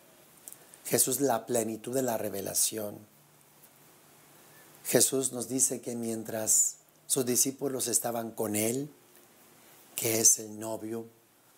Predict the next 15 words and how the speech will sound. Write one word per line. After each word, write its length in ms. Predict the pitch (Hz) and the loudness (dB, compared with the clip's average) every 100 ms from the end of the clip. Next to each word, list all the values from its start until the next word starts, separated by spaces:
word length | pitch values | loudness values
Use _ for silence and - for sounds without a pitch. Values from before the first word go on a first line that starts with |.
| _ _ _ - - - - | _ _ _ -20 -20 -20 -2
pues 300 | 123 - 123 | 2 2 2
no, 400 | 120 120 123 120 - _ - | -2 -2 -2 -10 -20 _ -16
no 100 | 113 | 0
tendrían 500 | 127 120 120 120 107 | 0 2 2 2 -2
por 220 | 113 104 | -8 -6
qué 80 | 107 | -6
ayunar. 440 | 101 101 113 120 120 - - - - - - - - - - | -6 -4 -6 -6 -12 -20 -20 -20 -20 -20 -20 -20 -20 -20 0
Si 160 | - | 2
el 80 | 131 | 4
ayuno 260 | 123 135 139 | 4 2 0
estaba 460 | 127 123 123 127 | 0 2 2 0
enfocado 760 | 123 120 123 113 - 127 135 131 | -2 -6 -6 -4 0 2 2 -2
a 40 | |
la 100 | 113 | -4
manifestación 1040 | 113 110 113 117 107 - 107 - 131 139 | -6 -6 -6 0 0 0 2 2 2 -4